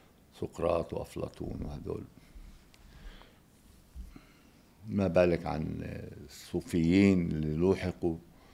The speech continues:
الأدب الصوفي، وما بالك عن عباقرة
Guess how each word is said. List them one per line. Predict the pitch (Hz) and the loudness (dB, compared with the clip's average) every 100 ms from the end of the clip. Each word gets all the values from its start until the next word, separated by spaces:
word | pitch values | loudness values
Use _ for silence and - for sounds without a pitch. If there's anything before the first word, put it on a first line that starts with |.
| - - - - - _ _ - | -20 -20 -20 -20 -20 _ _ -12
الأدب | 80 80 78 | -6 -6 -6
الصوفي، | - - 85 - 90 80 - - | -8 -2 -2 -2 -6 -6 -14 -8
وما | 90 85 | -4 -2
بالك | 85 87 87 82 | 2 0 0 -2
عن | 80 80 | -4 -4
عباقرة | 78 78 87 85 85 82 82 82 82 85 | -6 0 0 0 -4 -4 -4 -6 -6 -10